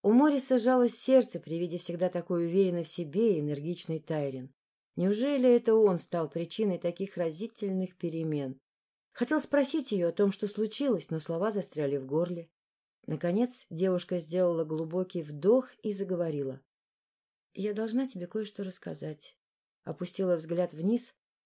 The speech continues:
а затем заглянула ему прямо в глаза, но смотрела так пронзительно и глубоко,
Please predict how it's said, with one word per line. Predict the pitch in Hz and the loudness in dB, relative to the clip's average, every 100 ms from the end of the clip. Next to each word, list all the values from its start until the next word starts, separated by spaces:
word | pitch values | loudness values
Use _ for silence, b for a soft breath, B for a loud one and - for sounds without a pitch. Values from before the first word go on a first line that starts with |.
| - | 0
а | 196 | 4
затем | 254 269 320 | 6 6 4
заглянула | 254 247 254 277 285 | 4 6 6 6 6
ему | 247 226 220 | 6 6 4
прямо | 214 247 269 | 4 6 6
в | 247 | 4
глаза, | 233 233 208 254 277 | 4 4 4 4 4
но | 202 | 4
смотрела | 175 180 180 196 220 185 | 0 -4 -4 0 2 0
так | 185 196 - | 0 -4 -2
пронзительно | 190 190 185 226 - 185 170 165 | -2 -2 0 0 0 0 0 -2
и | |
глубоко, | 160 165 180 180 - 262 247 | -2 0 0 0 2 4 4